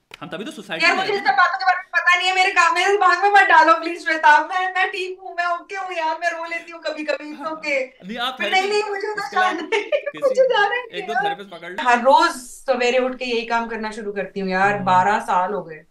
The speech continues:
Speaker 1: हम्म, हम्म, हम्म।
Speaker 2: It's not,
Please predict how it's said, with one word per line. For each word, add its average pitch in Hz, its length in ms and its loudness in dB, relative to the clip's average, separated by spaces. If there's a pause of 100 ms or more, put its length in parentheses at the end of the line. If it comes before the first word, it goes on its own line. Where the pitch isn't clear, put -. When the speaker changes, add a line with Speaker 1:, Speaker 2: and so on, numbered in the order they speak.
(160)
Speaker 1:
हम्म, 143 120 -18
हम्म, 135 140 -16
हम्म। 131 260 -16 (1120)
Speaker 2:
It's 208 160 -10
not, 220 240 -2